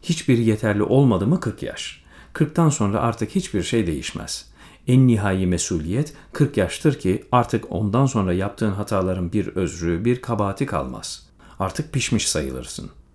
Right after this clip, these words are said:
Fakat Kur'an'dan anlıyoruz ki belli yaşlarda sorumluluk gittikçe artıyor. Yedi yaş, on beş yaş, on sekiz ve yirmi beş, otuz üç ve kırk. Peygamberliğin genelde kırktan sonra gelmesi de önemlidir.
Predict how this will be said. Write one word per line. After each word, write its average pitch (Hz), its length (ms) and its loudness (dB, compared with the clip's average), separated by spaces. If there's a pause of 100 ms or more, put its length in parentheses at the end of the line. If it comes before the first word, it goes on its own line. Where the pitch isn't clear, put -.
(340)
Fakat 131 320 4
Kur'an'dan 123 460 4
anlıyoruz 110 540 4
ki - 340 -2
belli 120 420 4
yaşlarda 113 680 2
sorumluluk 110 680 2
gittikçe 147 460 0
artıyor. 87 560 -2 (260)
Yedi 110 380 4
yaş, - 520 -2
on 131 200 6
beş 95 260 0
yaş, - 360 -2 (100)
on 143 160 6
sekiz 123 420 2
ve 107 160 2
yirmi 82 300 2
beş, 87 440 -4
otuz 120 300 -2
üç 160 200 0
ve 143 100 2
kırk. - 300 -10 (400)
Peygamberliğin 127 880 6
genelde 113 420 2
kırktan 143 380 0
sonra 101 300 0
gelmesi 95 460 0
de 156 60 4
önemlidir. 98 760 -2